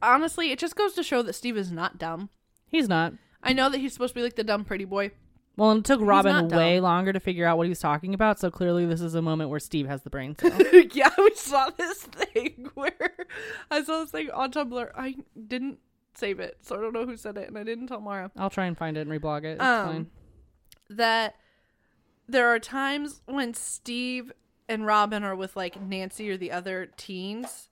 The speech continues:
Speaker 1: and they just sound so dumb. And then there are times when Steve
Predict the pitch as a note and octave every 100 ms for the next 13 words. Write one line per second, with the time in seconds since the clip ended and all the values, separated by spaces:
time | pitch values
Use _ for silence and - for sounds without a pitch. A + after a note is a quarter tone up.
0 | _ _ G#3 G3+ F#3 F3+ F3+ - _ _
1 | _ _ A3 G3+ G3+ G#3 G#3 G#3+ G3 G3
2 | F#3 - - F#3 F#3 E3+ D#3+ G3 D#4+ E4+
3 | _ _ _ - G#3+ G#3 G3+ G3 G3 A3+
4 | G#3 G3+ G3+ - _ _ _ _ _ _
5 | A3 G3+ F#3 F3+ F#3 - _ - - -
6 | A3+ G#3+ G#3 F#3+